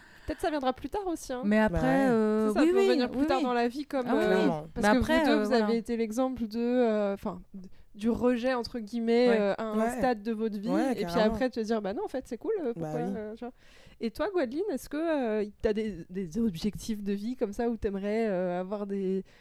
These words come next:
Speaker 1: je sais pas, peut-être voyager plus, euh, y aller plus souvent, ou, euh,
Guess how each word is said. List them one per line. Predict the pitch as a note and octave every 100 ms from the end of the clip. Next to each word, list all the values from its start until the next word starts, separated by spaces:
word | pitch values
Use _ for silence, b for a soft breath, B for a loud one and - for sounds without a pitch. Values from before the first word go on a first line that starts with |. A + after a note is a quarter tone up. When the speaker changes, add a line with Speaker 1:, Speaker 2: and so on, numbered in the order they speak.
| b
Speaker 1:
je | -
sais | G#3+
pas, | G3+
peut-être | - F#3+ F#3
voyager | F#3+ G3 G3+ G3+
plus, | - A3 A3 -
euh, | G#3 F#3+ F#3+ F#3 G3+
y |
aller | G3 G3+
plus | F#3 A3
souvent, | - G3 F3+ G3+ A3 A3+ A3+
ou, | G3+ G3 F#3
euh, | F3 F3+ F3